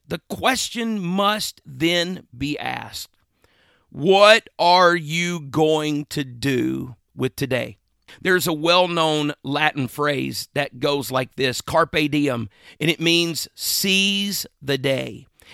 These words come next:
It encourages us to focus on the present, to appreciate the value of every moment in life, and avoid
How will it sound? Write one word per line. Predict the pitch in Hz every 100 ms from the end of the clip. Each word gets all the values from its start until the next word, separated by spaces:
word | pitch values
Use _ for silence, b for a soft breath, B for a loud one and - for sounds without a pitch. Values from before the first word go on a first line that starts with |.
| -
It | 190
encourages | 180 - 165 196 196 147 190 165 175
us | 180 -
to | 151
focus | 131 - 208 208 - 220 - -
on | 156 135
the |
present, | 123 - 185 196 208 - - b b b
to | 156
appreciate | 139 - 180 214 - 175 196 196 151
the |
value | 131 127 160 175 185 180 156
of | 131 -
every | 190 202 180 208 185
moment | 160 160 175 180 -
in | 156 143 135
life, | 139 131 -
and | 170 139
avoid | 123 110 151 170 185 196 190